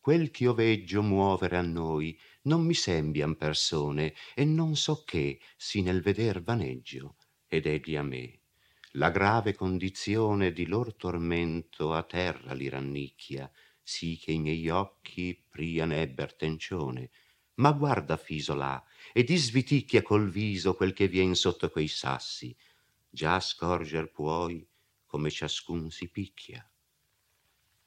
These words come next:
Oh superbi cristian, miseri lassi, che della vista della mente infermi fidanza avete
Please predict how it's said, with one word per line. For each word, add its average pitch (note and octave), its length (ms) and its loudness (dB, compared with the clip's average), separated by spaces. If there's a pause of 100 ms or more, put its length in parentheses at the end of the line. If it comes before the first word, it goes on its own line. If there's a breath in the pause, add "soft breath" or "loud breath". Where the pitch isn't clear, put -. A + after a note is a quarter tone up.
(1040)
Oh F2+ 280 -2
superbi F2 960 0
cristian, D#2+ 1000 -2 (680 soft breath)
miseri G2+ 760 2
lassi, F#2+ 800 2 (380)
che F#2+ 180 6
della A2 280 8
vista A2+ 480 2
della A2+ 180 8
mente A2+ 480 6
infermi G#2+ 920 2 (260 loud breath)
fidanza G#2+ 840 8
avete G#2 640 4